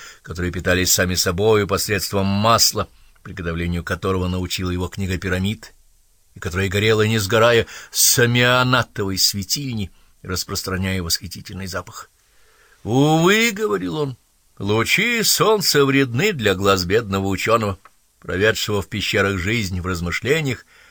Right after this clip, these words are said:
подвергаясь всем ненастьям. Слабый свет этих ламп — дозволит старому Ибрагиму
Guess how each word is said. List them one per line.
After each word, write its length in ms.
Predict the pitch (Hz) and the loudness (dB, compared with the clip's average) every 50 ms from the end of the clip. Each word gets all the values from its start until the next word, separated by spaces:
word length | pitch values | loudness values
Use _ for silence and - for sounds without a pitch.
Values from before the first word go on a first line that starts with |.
| _ _ | _ _
подвергаясь 560 | - - - 139 127 107 98 104 101 101 95 - | -16 -12 -8 -6 -6 0 2 2 2 2 2 -2
всем 260 | - - 101 98 92 | -4 -2 -2 -2 -2
ненастьям. 460 | 92 92 95 92 - - - - - _ _ _ _ _ _ _ _ _ _ _ _ _ _ | -2 -2 -2 -2 -2 -4 -6 -8 -16 _ _ _ _ _ _ _ _ _ _ _ _ _ _
Слабый 680 | - - - - 117 156 202 220 226 220 185 180 175 156 139 | -12 -10 -4 2 4 6 6 8 6 6 4 2 2 2 2
свет 400 | - - - 123 160 190 185 - | 2 0 0 0 0 -2 0 -2
этих 380 | 170 147 135 143 135 - - | -4 -6 -4 -4 -6 -4 0
ламп — 300 | 104 120 147 160 147 - - - - - _ _ _ _ _ _ _ _ _ - - - - _ - | 2 2 2 2 0 -4 -10 -14 -16 -18 _ _ _ _ _ _ _ _ _ -20 -20 -20 -20 _ -8
дозволит 520 | - 107 107 104 107 113 113 113 113 104 | 0 2 2 2 4 2 2 2 2 0
старому 540 | - - - - 180 190 185 180 170 165 160 | 0 0 2 2 2 2 4 2 0 0 -2
Ибрагиму 600 | 156 139 139 135 113 104 120 127 117 104 92 - | 0 2 0 0 2 0 0 0 0 0 -2 -4